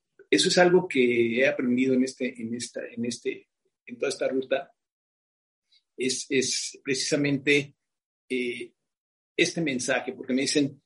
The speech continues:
"Bueno, ¿tú qué vas a hacer de aquí a partir de ahora en adelante?". Pues obviamente, con este cambio de vida, con toda mi, mi experiencia que he vivido durante todos estos meses,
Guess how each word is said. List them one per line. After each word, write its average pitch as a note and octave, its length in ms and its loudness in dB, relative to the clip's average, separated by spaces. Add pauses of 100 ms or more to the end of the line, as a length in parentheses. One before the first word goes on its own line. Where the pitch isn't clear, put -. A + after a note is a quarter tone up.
(140)
"Bueno, D#3+ 200 6
¿tú E3 120 0
qué F3+ 100 6
vas D#3+ 160 6
a - 20 2
hacer D3 220 4
de C3+ 120 0
aquí C#3+ 240 0
a C3 100 2
partir C3+ 320 -4
de C#3 100 2
ahora C3 280 4
en B2 100 -6
adelante?". A#2 480 -6
Pues - 140 -10
obviamente, D#3 600 4 (400)
con C#3 180 -2
este E3+ 240 6
cambio D#3 280 6
de C3 80 4
vida, B2 360 4
con A#2+ 180 -4
toda C#3+ 200 2
mi, B2 320 -2 (240)
mi A#2+ 140 -2
experiencia B2+ 600 -2
que C3+ 100 0
he - 20 2
vivido B2 380 0
durante A2+ 460 -6
todos A#2+ 320 -4
estos - 220 -10
meses, - 520 0